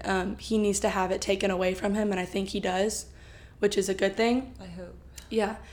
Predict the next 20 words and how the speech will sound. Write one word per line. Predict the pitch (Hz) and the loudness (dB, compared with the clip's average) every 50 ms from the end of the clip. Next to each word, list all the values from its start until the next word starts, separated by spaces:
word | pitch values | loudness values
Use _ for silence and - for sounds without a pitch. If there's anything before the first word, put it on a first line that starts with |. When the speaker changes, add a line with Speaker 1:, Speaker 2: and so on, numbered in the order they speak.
| - - - - - - | -18 -18 -18 -18 -16 -4
Speaker 1:
And | - 220 214 214 208 | 0 2 2 2 0
he, | - - 240 226 220 220 | 0 0 2 4 8 8
um, | 208 202 196 196 185 180 175 180 175 180 - - - - - - - - - - - - - - - - - 202 196 | 8 8 8 6 4 2 0 -2 -6 -8 -10 -14 -20 -20 -20 -20 -20 -20 -20 -20 -20 -20 -20 -20 -20 -16 -16 -14 2
goes | - 214 214 233 277 269 | 6 8 10 10 8 8
into | 302 294 277 285 | 6 4 6 6
his | 269 262 262 247 - | 4 4 4 2 -2
closet, | - - - 233 233 220 214 196 190 180 175 175 175 - - - | -6 -2 2 4 4 4 4 4 4 2 2 2 0 0 -2 0
and | - 202 196 196 190 190 185 185 | 2 4 6 6 6 4 2 0
he | 185 - 208 202 202 | 0 -2 0 0 0
pulls | 196 - - - 233 262 294 - - | -2 -4 0 2 4 6 6 6 6
out | 226 220 208 196 185 180 180 - | 4 4 6 4 4 4 2 2
his | 214 214 196 190 185 - - | 2 4 4 4 4 2 0
A | 190 190 | 0 0
K | 190 - 190 190 | 0 2 0 0
forty-seven, | 190 - 196 185 185 180 - - 202 190 202 208 - 233 - - - | 2 0 0 0 0 0 0 0 0 0 0 -2 -4 -6 -8 -6 0
and | - 214 208 196 190 220 214 | 2 4 4 4 2 4 4
the | 214 | 4
door's | 202 220 220 233 254 240 226 | 6 8 8 8 8 6 6
locked. | 214 208 196 185 - - - - - - - - - | 6 6 6 6 4 2 -2 -8 -12 -14 -14 -2 2
<laughs> | 254 247 - - 330 320 | 4 4 6 6 4 4